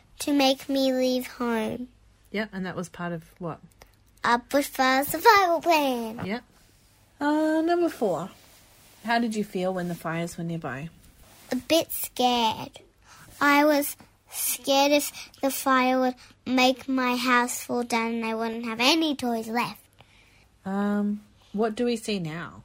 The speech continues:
Speaker 2: What does it look like where the fires were? Is there still fires around?
Speaker 1: There's a little bit of fires around,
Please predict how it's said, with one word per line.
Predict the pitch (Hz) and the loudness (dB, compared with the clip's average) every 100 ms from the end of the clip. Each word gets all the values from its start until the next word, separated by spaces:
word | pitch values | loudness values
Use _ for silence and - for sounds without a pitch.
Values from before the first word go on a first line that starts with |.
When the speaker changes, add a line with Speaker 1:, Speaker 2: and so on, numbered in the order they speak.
| - | -16
Speaker 2:
What | 233 | -6
does | 240 240 | -2 -2
it | |
look | 202 202 | -2 -4
like | 202 180 | -6 -6
where | 190 175 | -4 -6
the | 170 | -6
fires | 170 156 160 | -6 -6 -8
were? | 156 156 107 151 - | -8 -8 -10 -16 -10
Is | 185 | -2
there | 208 | -2
still | 208 208 | 0 -4
fires | 208 185 208 214 | -4 -4 -4 -2
around? | 226 254 294 - _ _ _ _ _ - - | -4 -6 -10 -18 _ _ _ _ _ -20 -4
Speaker 1:
There's | 294 285 277 - | 4 4 4 0
a | 269 | 0
little | 277 285 311 294 | 2 4 4 4
bit | 277 262 | 4 2
of | |
fires | 262 254 240 233 233 233 | 0 -2 0 0 -2 -4
around, | 226 226 220 240 277 311 - | -4 -2 0 0 -2 -4 -10